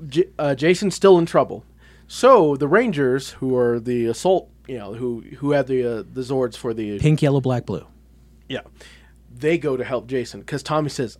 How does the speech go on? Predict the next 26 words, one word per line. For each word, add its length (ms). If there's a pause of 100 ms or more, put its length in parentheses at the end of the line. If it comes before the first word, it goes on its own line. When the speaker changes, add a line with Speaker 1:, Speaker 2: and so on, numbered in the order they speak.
Speaker 1:
"I 120
can 140
handle 260
Purse 280
Head." 140 (260)
Speaker 2:
Yeah. 240 (680)
And 180
they're 80
like, 220
"Are 80
you 140
sure?" 180
And 100
he's 140
like, 140 (120)
"I 200
am 360
the 220
White 460
Ranger. 500 (760)
Speaker 1:
It 120
Speaker 2:
Yes. 380
Speaker 1:
is 60
my 420 (160)
show 360
now. 320